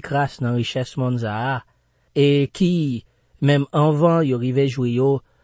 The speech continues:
tonbe mouri pou kite tout bagay pou yon fanmi ou tankou moun yo renmen di pou lè jangras.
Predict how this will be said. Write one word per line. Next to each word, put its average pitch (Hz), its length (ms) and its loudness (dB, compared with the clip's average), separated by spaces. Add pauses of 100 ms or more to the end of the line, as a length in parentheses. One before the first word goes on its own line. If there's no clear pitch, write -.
(300)
tonbe 143 320 4
mouri 160 500 4
pou - 180 -8
kite 139 280 -4
tout 151 160 -4
bagay 139 440 -2
pou 135 160 -2
yon 120 160 -2
fanmi 147 520 -2 (360)
ou 135 360 0
tankou 151 280 -2
moun 143 180 2
yo 131 120 0
renmen 127 340 -2
di 165 220 -2
pou 131 180 -4
lè 135 120 2
jangras. 139 480 0